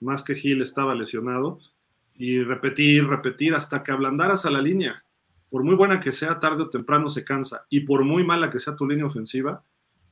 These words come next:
tarde o temprano es más fácil empujar que estar contrabloqueando y estar reaccionando, ¿no? Eso te desgasta más.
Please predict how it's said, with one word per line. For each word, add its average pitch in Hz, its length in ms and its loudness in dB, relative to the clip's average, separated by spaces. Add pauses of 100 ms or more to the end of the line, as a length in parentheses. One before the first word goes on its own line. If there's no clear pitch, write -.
(120)
tarde 151 260 0
o - 40 -4
temprano 139 600 0
es 139 120 -2
más 151 200 -2
fácil 156 260 2
empujar 127 500 0
que 139 100 -6
estar 147 280 2
contrabloqueando 143 960 0
y 131 80 -2
estar 135 240 -2
reaccionando, 123 840 -4
¿no? 139 180 -8
Eso 131 180 -10
te 110 100 -8
desgasta 117 400 -8
más. 123 340 -10